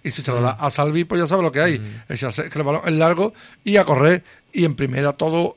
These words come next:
Speaker 1: no vale con eso, vale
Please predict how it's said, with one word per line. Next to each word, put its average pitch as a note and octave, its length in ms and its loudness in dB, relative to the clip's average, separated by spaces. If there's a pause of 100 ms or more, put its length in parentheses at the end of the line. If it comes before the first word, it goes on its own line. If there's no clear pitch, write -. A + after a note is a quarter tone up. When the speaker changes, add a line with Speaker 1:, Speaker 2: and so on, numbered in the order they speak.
(200)
Speaker 1:
no G3+ 300 4
vale F#3+ 240 4
con C3+ 220 0
eso, F#3 300 0 (320)
vale C3+ 640 2